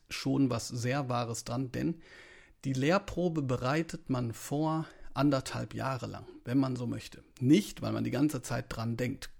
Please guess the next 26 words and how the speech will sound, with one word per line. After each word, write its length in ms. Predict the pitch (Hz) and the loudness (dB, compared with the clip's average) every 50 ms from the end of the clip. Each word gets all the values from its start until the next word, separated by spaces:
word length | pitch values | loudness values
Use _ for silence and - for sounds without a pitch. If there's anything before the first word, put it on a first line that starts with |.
| - 123 | -4 -2
Gott 340 | 135 143 151 - - - - | 0 0 0 -2 -6 -8 -4
bewahre 400 | - 123 120 117 120 120 110 110 | -4 -2 0 0 0 0 -2 -4
bitte 460 | 104 107 117 127 117 - - 117 117 - | -4 -4 -2 -4 -4 -4 -6 -8 -8 -4
nicht. 380 | - 117 117 107 - - - - - - - - - - - - | -2 0 0 0 -2 -8 -14 -18 -18 -18 -18 -16 -16 -18 -8 -4
Aber 160 | 135 131 135 | -2 0 0
sie 100 | 127 151 | 0 0
ist 120 | 147 - | 2 2
natürlich 340 | 170 165 165 175 175 165 - | 2 2 2 0 -2 0 2
insofern 920 | - 143 135 123 139 156 185 196 - - - 165 156 156 156 - 151 151 | 4 4 4 4 2 2 2 0 -2 -4 -2 0 0 0 2 2 2 2
der 140 | 143 113 117 | 2 0 -2
Fluchtpunkt, 920 | - - - 170 202 233 - - - - - - 104 104 123 143 160 - - - - - - - - - - - | -4 -4 0 0 0 0 0 -4 -10 -8 -6 -4 -2 0 0 0 -2 -2 -6 -14 -18 -18 -18 -18 -18 -18 -6 -2
dass 240 | 131 151 - - | -2 -2 0 2
man 200 | 156 156 151 156 | 2 2 2 2
versucht, 500 | - - 131 113 110 139 175 190 - - | 0 -2 -2 0 2 2 2 2 0 -2
bestimmte 460 | - 127 - - 156 165 160 - 143 123 | -4 -4 0 0 0 0 0 -2 -4 0
Dinge 340 | 147 147 170 170 - - | 2 2 2 2 2 0
einzuüben, 640 | - 135 143 165 165 - - 151 151 143 143 151 143 | 0 0 0 0 0 -2 -4 -4 -4 -2 -2 -2 -2
die 140 | 147 151 160 | -2 -2 0
dann 280 | 170 175 175 175 - - | 0 0 -2 -2 -6 -8
einfach 540 | 131 127 120 139 151 160 - - 143 135 - | -6 -4 -2 0 -2 -2 -2 -6 -8 -6 -8
von 240 | - - 135 131 131 | -6 -4 -4 -4 -2
der 160 | 131 117 107 | -2 -4 -4
Hand 200 | 120 120 - - | -6 -8 -8 -10
gehen. 260 | - - - 92 - | -14 -12 -12 -8 -8
Ich 160 | - 131 - | -8 -8 -2
gebe 260 | - 156 165 165 - | 0 0 0 0 -4